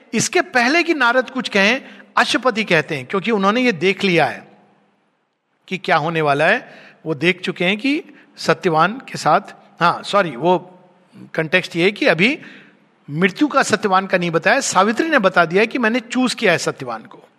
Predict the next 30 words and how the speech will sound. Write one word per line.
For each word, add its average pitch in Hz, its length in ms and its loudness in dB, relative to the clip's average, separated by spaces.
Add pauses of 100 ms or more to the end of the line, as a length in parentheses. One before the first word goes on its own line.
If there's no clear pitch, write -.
(540)
और - 220 0
तब 262 140 2
अशुपति 208 520 0
देखते 170 340 -2
हैं 294 360 -2 (260)
कि 190 100 -2
एक 190 120 2
शैडो 170 400 2
है 233 100 4
उस 247 260 0
नाम 208 260 2
के 226 120 -2
ऊपर 233 280 2
और 202 180 2
एक 202 140 0
लाइट 170 280 0
है 208 60 0
जो 254 120 -6
चेस 180 320 -4
कर - 180 -10
देती 208 320 -20
है। 143 120 -20 (720)
तो 262 100 4
वो 208 560 -2
कुछ - 160 -4
कहते 185 340 2
हैं 247 60 2
इसके 240 220 0
पहले 214 500 2
कि 302 300 2